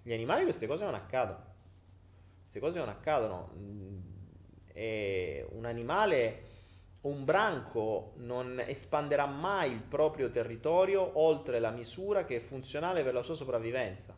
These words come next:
perché non ha senso. Perché per gestire un territorio più ampio bisognerebbe sbattersi di più e loro non hanno alcuna intenzione di sbattersi,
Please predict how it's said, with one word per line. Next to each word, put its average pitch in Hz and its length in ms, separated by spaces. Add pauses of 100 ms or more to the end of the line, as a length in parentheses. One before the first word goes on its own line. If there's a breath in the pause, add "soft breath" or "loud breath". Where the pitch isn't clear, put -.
perché 220 260
non 196 140
ha 254 80
senso. 117 800 (840 soft breath)
Perché 202 560 (420 loud breath)
per 151 180
gestire 175 420
un 156 100
territorio 147 540
più 151 180
ampio 135 540
bisognerebbe 185 580
sbattersi 196 560
di 180 120
più 180 360
e 175 120
loro 240 180
non 156 100
hanno 147 180
alcuna 202 280
intenzione 190 460
di - 40
sbattersi, 113 680